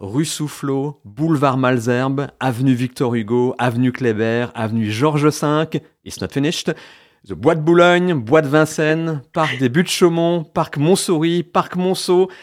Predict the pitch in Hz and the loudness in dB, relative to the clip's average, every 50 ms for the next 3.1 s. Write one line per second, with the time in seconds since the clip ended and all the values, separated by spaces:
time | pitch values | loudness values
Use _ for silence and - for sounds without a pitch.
0 | - - _ _ _ _ - 101 110 156 208 165 170 170 185 180 175 165 165 165 | -20 -20 _ _ _ _ -10 -4 -2 0 0 2 2 2 2 4 2 2 0 -2
1 | - - - 165 156 156 151 160 165 165 170 175 175 170 151 - 113 107 117 104 | -4 -4 -4 -2 -2 0 0 2 2 4 4 4 2 0 -2 -4 -4 -2 -2 0
2 | 113 120 160 156 - 170 151 - 160 139 139 117 113 117 131 147 151 160 170 175 | 0 2 2 2 2 0 -2 0 0 0 0 0 -2 0 0 0 2 2 2 2
3 | 170 180 | 0 0